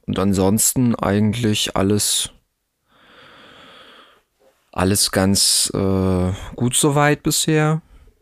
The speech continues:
Mir gefällt diese Lernform eigentlich schon sehr gut. Wobei ich sagen müsste, dass sie jetzt auf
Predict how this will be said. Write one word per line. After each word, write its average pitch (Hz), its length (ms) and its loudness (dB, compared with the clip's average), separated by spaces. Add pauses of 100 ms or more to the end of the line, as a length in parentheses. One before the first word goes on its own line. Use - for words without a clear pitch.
(200)
Mir 113 720 4
gefällt 110 520 -2
diese 151 200 -2
Lernform 135 500 0
eigentlich 127 380 0
schon 131 180 0
sehr 113 140 0
gut. 147 400 -2 (680)
Wobei 107 260 2
ich 117 140 -2
sagen 120 300 2
müsste, 117 280 0
dass 110 160 -2
sie 104 100 -2
jetzt 104 240 -2
auf - 200 -6